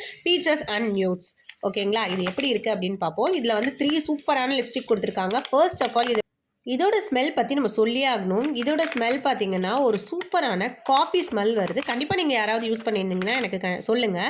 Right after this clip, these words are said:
எனக்கு வந்து ஒரு சூப்பரான காஃபி ஸ்மெல் தான் வந்தது இந்த த்ரீ லிப்ஸ்டிக்கை ஸ்மெல் பண்ணி பார்க்கும்போது. இதுதான் வந்து ஃபர்ஸ்ட் ஒன்.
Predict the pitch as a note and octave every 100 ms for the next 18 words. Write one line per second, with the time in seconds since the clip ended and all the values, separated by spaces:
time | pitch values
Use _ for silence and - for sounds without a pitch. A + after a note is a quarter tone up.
0 | - - - G#3+ A#3+ B3+ A3+ B3+ D4+ A3
1 | D4 F4+ F4+ C4+ G#3 A3+ B3+ G3+ B3 C4
2 | D4+ A#3 G#3 G#3 A#3+ G3+ G3 D#4+ B3+ G#3+
3 | B3+ C4+ A3 - A#3+ A#3+ G#3 G#3 A3 A3
4 | F#3 F3 F3+ E3+ G#3 D4+ - - - A3+
5 | A#3+ C4 A#3 C#4 D4+ A3+ A#3 A#3 G3+ F#3
6 | D#4